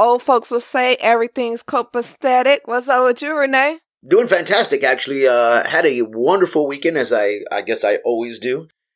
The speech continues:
Speaker 2: Had a couple of shows, uh, going on, uh, this past weekend, and, uh, wanna thank everybody for coming out to the shows.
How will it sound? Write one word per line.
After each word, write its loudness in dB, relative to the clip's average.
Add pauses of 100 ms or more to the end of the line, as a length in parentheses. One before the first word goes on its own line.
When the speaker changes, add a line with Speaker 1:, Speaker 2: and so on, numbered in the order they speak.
Speaker 2:
Had 0
a 2
couple 0
of 2
shows, 0
uh, 6
going 0
on, -2
uh, 0
this -4
past 0
weekend, 0
and, 0
uh, -2
wanna -2
thank -4
everybody 0
for -8
coming -4
out -2
to -10
the -8
shows. 0